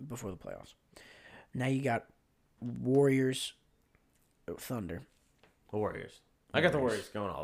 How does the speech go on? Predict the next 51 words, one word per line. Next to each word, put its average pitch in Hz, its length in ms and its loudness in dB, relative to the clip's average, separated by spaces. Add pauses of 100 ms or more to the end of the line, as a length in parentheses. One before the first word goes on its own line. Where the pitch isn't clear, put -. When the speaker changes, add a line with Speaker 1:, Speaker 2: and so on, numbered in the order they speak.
Speaker 2:
the 50 60 -10
way. - 1160 -16
Speaker 1:
Yeah, 82 100 -6
me 87 260 -8
too. - 280 -10 (100)
Over 143 160 0
the 135 80 -2
Celtics 135 560 -4
in 131 140 0
Speaker 2:
Yes. 117 120 -2
Speaker 1:
how 123 120 0
many 123 160 0
games? - 340 -12 (540)
Speaker 2:
Six. - 400 -12 (720)
Speaker 1:
Fudge. - 920 -16 (720)
Yeah. 156 460 4 (800)
I 139 80 2
don't 160 180 4
see - 100 2
Speaker 2:
I 143 40 8
Speaker 1:
how 180 80 12
Speaker 2:
don't 190 80 12
Speaker 1:
you 131 60 8
can 120 100 6
Speaker 2:
want 180 160 10
Speaker 1:
beat, 113 60 6
Speaker 2:
it, 98 120 -2 (100)
but 143 140 4
I 131 60 6
Speaker 1:
right, 127 100 0
Speaker 2:
see - 120 -4
Speaker 1:
but 135 40 4
I 131 60 4
Speaker 2:
it. - 20 0
Speaker 1:
don't 135 160 0
see - 140 -4
how 135 100 0
you 127 140 -2
can, 120 240 -8
how 123 100 -6
you 127 80 -6
can 123 100 -12
beat 123 120 -10
the - 80 -12
Warriors. 113 440 -10
Speaker 2:
Yeah. - 200 -10 (920)
Speaker 1:
All 170 60 -4
right, 196 180 -2
awesome. 170 420 -2
Well, 85 100 -8
that, 202 160 -2